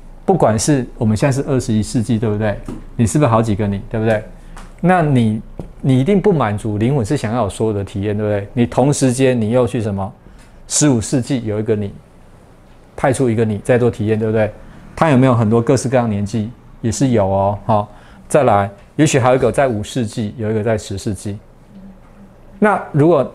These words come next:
大家有没有看到这个是个环状的？如果假设以内在来说，它有没有先后？没有，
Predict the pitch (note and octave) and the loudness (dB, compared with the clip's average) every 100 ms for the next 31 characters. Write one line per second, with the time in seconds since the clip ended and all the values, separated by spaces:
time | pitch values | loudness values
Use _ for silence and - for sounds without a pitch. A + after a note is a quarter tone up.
0 | - E3+ D#3+ B2 A2 C#3 B2+ A#2+ B2 A2 | -2 2 2 2 0 -2 0 2 2 2
1 | - A#2 - G#2+ G2+ A2 A#2+ G#2 G#2+ - | -2 -6 -6 -6 -6 -4 -6 -6 -8 -12
2 | - - - - - - - - - - | -18 -20 -20 -20 -20 -20 -20 -20 -20 -10
3 | - D3+ F#3+ D3 A2+ B2 G2 F#2+ - C3 | 0 2 4 4 2 0 0 -2 0 0
4 | A2 B2+ G#2+ C#3 C3 B2 G#2 G2+ A#2 G#2+ | 0 -2 0 2 2 2 0 -2 -4 -4
5 | - C3+ G#2+ G#2+ G#2 A#2 A2 G#2+ G#2+ - | -4 -4 -2 -4 -2 -2 0 -2 -4 -12
6 | - - - - - A#2+ G#2 G2+ | -20 -20 -20 -20 -8 -4 -4 -4